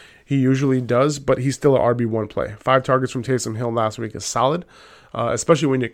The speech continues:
when it accounts for twenty-five percent of, of the total targets. Uh, but he had thirty-two total opportunities last week. Taysom Hill is going to be tested this week,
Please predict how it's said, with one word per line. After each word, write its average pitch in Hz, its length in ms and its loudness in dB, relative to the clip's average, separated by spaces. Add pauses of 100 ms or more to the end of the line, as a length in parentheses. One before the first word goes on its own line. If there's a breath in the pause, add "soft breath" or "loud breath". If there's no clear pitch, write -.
when 131 140 0
it 117 100 -2
accounts 113 300 -2
for 117 80 -4
twenty-five 117 440 -2
percent 113 340 -4 (380 loud breath)
of, 123 200 -2
of 131 160 -2
the 120 100 -2
total 113 280 -2
targets. 110 680 -6
Uh, 104 180 -2
but 113 180 -4
he 117 120 -2
had 131 160 0
thirty-two 135 380 0
total 123 320 -2
opportunities 104 720 -4 (340 loud breath)
last 113 320 -2
week. 95 260 -10 (720 soft breath)
Taysom 151 320 0
Hill 156 160 6
is 135 80 2
going 143 100 4
to 139 80 4
be 135 80 0
tested 135 380 0
this 127 180 -2
week, 131 340 0